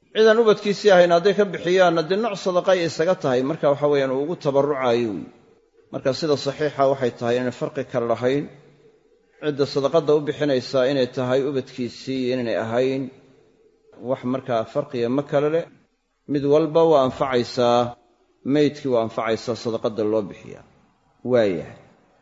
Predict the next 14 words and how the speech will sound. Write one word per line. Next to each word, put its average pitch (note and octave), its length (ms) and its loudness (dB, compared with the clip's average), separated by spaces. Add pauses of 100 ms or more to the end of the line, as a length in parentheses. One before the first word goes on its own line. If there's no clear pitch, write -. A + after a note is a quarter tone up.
(140)
Ee, F#3 300 8
suurada A3 500 6
markaa G#3 360 4
uu D#3+ 240 2
su'aashu F#3+ 440 0
ku G3 100 -4
saabsanayd, B2+ 720 -2 (960)
yacni D#3 260 4
mid F#3+ 160 4
ay E3 80 4
ku G#3 140 -2
gaar F3+ 280 6
tahay D3 220 4
ma D3 180 2